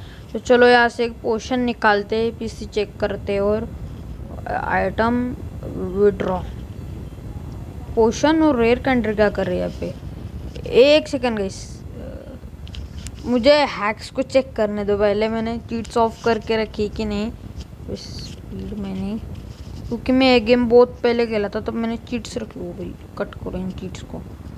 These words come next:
इन cheats को बंद करने दो गाइस। recording है ना? Okay guys,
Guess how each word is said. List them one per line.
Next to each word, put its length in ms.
इन 200
cheats 360
को 140
बंद 360
करने 260
दो 140
गाइस। 260
recording 640
है 160
ना? 180
Okay 260
guys, 300